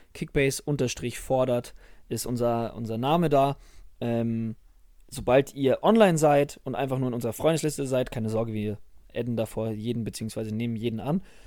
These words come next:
ähm, seid ihr schon im Lostopf und mit etwas Glück seid ihr am Start und könnt gegen uns zocken, ein bisschen quatschen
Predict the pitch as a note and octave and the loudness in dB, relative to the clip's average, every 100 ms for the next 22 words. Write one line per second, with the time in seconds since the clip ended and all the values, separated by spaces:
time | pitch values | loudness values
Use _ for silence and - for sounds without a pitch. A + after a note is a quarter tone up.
0 | - - A#2+ A#2+ A#2+ C#3 D3 C#3+ C3 D3+ | -14 -6 -4 -2 0 0 2 0 2 8
1 | A#3 - F#3+ G3 C3+ C#3 - C4 D4+ - | 8 8 4 2 -4 -2 -2 0 0 2
2 | G3+ G3+ - - - - C3+ C3 A#2 - | 2 2 -2 -18 -18 -6 -2 -2 -2 0
3 | C3 D#3+ C#3+ C#3 C3+ A#2+ - - E3+ F#3 | 0 2 -2 -2 -2 -2 -2 -2 0 -2
4 | D#3 C#3 B2+ A#2+ C3 - - C3+ | 0 -2 -4 -2 -2 -2 -6 -8